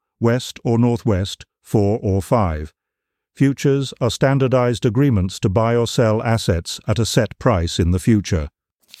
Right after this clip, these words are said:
Trafalgar, fair, occasionally moderate.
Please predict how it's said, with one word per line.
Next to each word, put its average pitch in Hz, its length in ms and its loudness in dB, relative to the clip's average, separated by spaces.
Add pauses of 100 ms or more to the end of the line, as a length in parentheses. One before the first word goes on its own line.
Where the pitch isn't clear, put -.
(880)
Trafalgar, 123 840 0 (540)
fair, 107 600 -2 (480)
occasionally 104 680 0
moderate. 92 520 -2